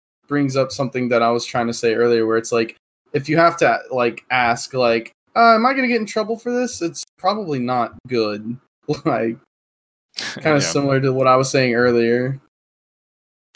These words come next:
Speaker 2: Um, Crazen says, "I really like the idea of adding new group grind spots to the game, but my concern is that all these seem to require a lot of A P.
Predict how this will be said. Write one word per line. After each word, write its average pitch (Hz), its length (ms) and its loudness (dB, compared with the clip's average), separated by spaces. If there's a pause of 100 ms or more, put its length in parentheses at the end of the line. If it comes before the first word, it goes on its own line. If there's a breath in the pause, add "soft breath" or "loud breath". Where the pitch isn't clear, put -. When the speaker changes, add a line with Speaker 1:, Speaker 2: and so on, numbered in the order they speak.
(160 loud breath)
Speaker 2:
Um, 117 300 0
Crazen 143 420 -2
says, 127 200 -4
"I 123 40 -2
really 139 260 0
like 135 200 2
the 135 80 0
idea 120 300 0
of 113 100 -4
adding 113 340 -2
new 113 140 -10
group 107 240 -14
grind 107 300 -2
spots 110 320 -2
to 104 80 -8
the 98 80 -6
game, 107 240 -2
but 98 100 -4
my 95 140 -8
concern 131 420 -4
is 113 120 -6
that 107 100 2
all 104 180 0
these 113 160 -4
seem 113 200 -6
to 104 40 -6
require 104 300 0
a 101 60 0
lot 95 180 2
of 92 100 -8
A 90 140 -2
P. 82 320 -10